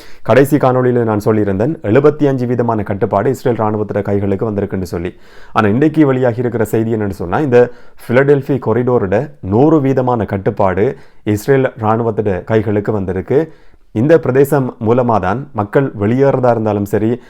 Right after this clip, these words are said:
இல்லாட்டி உதவிகள், உணவு போறதா இருந்தாலும் சரி, இந்த பகுதியை தான் பயன்படுத்த வேண்டியிருக்கு. இந்த பகுதியில முழுமையான கட்டுப்பாடு இப்ப இஸ்ரேல்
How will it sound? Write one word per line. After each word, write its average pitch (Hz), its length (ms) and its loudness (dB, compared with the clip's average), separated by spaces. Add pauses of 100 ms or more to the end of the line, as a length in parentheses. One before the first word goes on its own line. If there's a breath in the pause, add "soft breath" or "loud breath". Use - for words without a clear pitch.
(160 loud breath)
இல்லாட்டி 101 340 0
உதவிகள், 101 520 0
உணவு 135 360 0 (140)
போறதா 120 300 2
இருந்தாலும் 104 340 -2
சரி, 98 260 -2 (140)
இந்த 127 240 -2
பகுதியை 120 380 -2
தான் 90 220 -2 (360 soft breath)
பயன்படுத்த 107 460 0
வேண்டியிருக்கு. 95 540 -2 (360 soft breath)
இந்த 110 200 2
பகுதியில 147 460 0
முழுமையான 123 500 0
கட்டுப்பாடு 101 540 -2
இப்ப 113 240 0 (340 soft breath)
இஸ்ரேல் 110 480 0